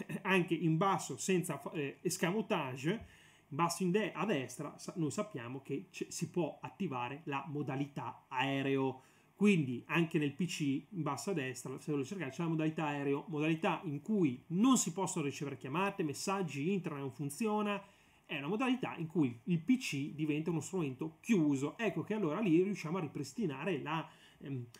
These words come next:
eh, l'intimità del metodo dell'eremo.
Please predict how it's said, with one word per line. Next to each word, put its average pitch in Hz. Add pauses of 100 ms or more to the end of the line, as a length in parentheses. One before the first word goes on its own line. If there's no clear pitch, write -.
(220)
eh, 147
l'intimità 180 (320)
del 165
metodo 139
dell'eremo. 113